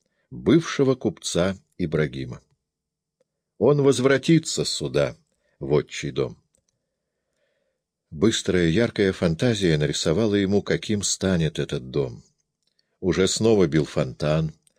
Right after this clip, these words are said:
уже молча и таинственно расцветал двор, в отвыкших от людей покоях кипела жизнь,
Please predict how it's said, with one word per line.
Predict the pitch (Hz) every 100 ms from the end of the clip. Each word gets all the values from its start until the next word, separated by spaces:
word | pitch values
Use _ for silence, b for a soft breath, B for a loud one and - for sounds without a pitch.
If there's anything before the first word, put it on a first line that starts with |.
| b b
уже | b 82 90
молча | 92 113 110 -
и | 92
таинственно | 80 87 95 104 - - 78 73 71 67 -
расцветал | 78 78 - - 80 - 92 78
двор, | 62 73 76 90 92 - _ _ _ b b
в | b
отвыкших | 82 82 95 120 - 110 104
от | 104 -
людей | 90 82 104
покоях | 104 104 - 131 113 80 - B B
кипела | 80 - 69 65
жизнь, | 69 78 98 92 98